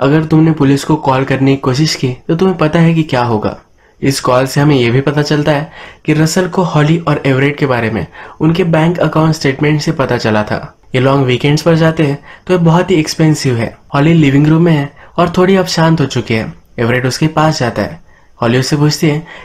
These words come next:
"कि ऐसा तुमने आज क्यों किया?" एवरेट कहता है कि मुझे लगा कि वो तुम्हें पसंद आएगा, तुमने लास्ट वीकेंड पर कहा था कि हमें कुछ न्यू ट्राई करना चाहिए।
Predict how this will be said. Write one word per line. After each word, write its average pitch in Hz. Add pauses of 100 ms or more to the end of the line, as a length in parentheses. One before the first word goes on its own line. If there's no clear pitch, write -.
"कि 175
ऐसा 180
तुमने 196
आज 190
क्यों 202
किया?" 120 (260)
एवरेट 131
कहता 156
है 156
कि 170
मुझे 160
लगा 135
कि -
वो 190
तुम्हें 190
पसंद 160
आएगा, 120 (200)
तुमने 143
लास्ट 139
वीकेंड 151
पर 156
कहा 156
था 127 (240)
कि 170
हमें 185
कुछ 190
न्यू 160
ट्राई 151
करना 113
चाहिए। 107